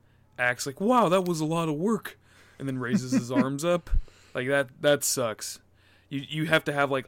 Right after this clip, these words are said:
Speaker 1: a part of a good match at the end. And, uh, this had a part of a good match at the end.
Speaker 2: And they, they also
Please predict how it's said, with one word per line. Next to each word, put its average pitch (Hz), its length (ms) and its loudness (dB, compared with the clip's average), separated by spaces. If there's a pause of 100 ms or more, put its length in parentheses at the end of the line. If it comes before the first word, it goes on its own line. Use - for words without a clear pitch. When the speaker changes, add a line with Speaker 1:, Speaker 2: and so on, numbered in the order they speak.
Speaker 1:
a 131 120 -2
part 139 460 2
of 131 160 -4
a 127 80 -4
good 123 240 -6
match 120 380 -8
at 113 140 -12
the 107 160 -10
end. 104 320 -12 (1000)
And, 113 280 -12
uh, 107 240 -8
this 123 240 -6
had 135 240 0
a 151 80 -4
part 110 300 -10
of 131 100 -6
a 156 60 -4
good 180 200 -4
match 262 300 -4
at 131 140 -4
the 127 180 -6
end. 104 320 -12 (580)
Speaker 2:
And 135 280 -2
they, 135 240 0
they 139 220 2
also 143 540 4